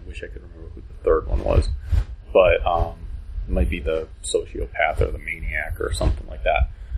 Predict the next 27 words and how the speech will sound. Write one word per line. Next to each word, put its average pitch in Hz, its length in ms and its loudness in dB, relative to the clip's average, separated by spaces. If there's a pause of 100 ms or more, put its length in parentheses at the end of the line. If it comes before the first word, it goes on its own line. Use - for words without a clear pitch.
(220)
But, 98 220 8
uh, 85 320 2 (920)
different 107 460 4
styles 82 680 2
for - 200 0
each - 320 -6
one, 82 300 2
and 82 140 0
they 85 180 -10
each - 300 0
do 95 180 2
this 87 180 -4
cr-, - 480 -4
uh, 87 160 2
crime 104 400 2
in 87 80 -12
this - 140 -10
first - 320 -4
issue 85 460 -6 (640)
that, 90 440 6 (240)
uh, 82 400 0
designates 95 520 0
who - 200 -8
they 80 200 0
are. 76 340 4 (500)
Uh, 80 320 2
and 80 440 -4